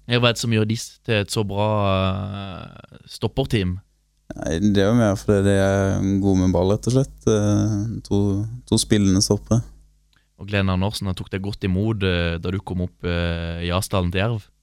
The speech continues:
Speaker 2: Ja, veldig. Han, eh, han hjalp meg veldig mye i, i den første tida i,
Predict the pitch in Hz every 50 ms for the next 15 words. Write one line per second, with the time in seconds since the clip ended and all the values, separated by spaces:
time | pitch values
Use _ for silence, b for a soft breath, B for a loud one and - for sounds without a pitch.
0 | _ - - - 95 95 98 95 92 90 90 92 101 101 - - 98 101 101 98
1 | 98 98 98 98 95 98 98 98 98 95 - - - 107 110 104 95 - - 98
2 | 98 101 98 95 92 95 95 92 92 92 98 98 98 98 101 101 - - _ _
3 | _ _ _ _ _ _ _ _ - 98 101 101 104 98 - 98 95 - - 95
4 | 98 95 95 95 95 95 95